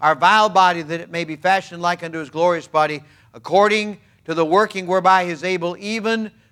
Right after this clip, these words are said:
to subdue all things unto himself. For many walk, he says, many walk like that. And so we have to get out of the old pattern.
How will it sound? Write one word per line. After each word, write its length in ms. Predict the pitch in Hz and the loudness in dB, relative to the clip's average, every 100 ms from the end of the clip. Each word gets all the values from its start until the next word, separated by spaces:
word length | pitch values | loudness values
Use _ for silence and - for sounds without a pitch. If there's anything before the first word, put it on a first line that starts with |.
| - | -6
to 160 | 165 | -4
subdue 480 | 156 165 147 156 202 | -2 -2 -2 0 4
all 300 | 190 202 214 | 4 4 2
things 420 | 208 220 180 165 - | 0 -2 -2 -8 -4
unto 520 | 208 196 180 196 196 | -2 -2 -4 -4 -4
himself. 680 | 160 185 175 - 196 170 113 _ _ _ | -4 -4 -6 0 2 4 0 _ _ _
For 180 | 160 165 | -2 0
many 400 | 190 240 233 - _ _ | 0 0 -2 -4 _ _
walk, 500 | 139 196 226 196 - | 0 4 6 4 0
he 160 | 160 | -10
says, 340 | 151 170 147 139 | -6 -4 -4 -4
many 400 | 175 240 240 208 _ - | -2 0 0 -4 _ -14
walk 540 | 147 202 254 220 - - _ | 0 4 6 4 2 -12 _
like 340 | 139 156 147 - | 0 0 0 -2
that. 400 | 160 139 98 _ _ _ - | 0 0 -4 _ _ _ -16
And 100 | 139 | -4
so 140 | 196 | 0
we 140 | 196 190 | 2 2
have 160 | 208 | 2
to 100 | 185 | -2
get 160 | 175 196 | -2 2
out 240 | 226 262 | 4 6
of 120 | 254 | 2
the 120 | 220 247 | 2 4
old 340 | 254 269 220 | 6 4 0
pattern. 440 | - 220 196 143 | 0 2 0 -4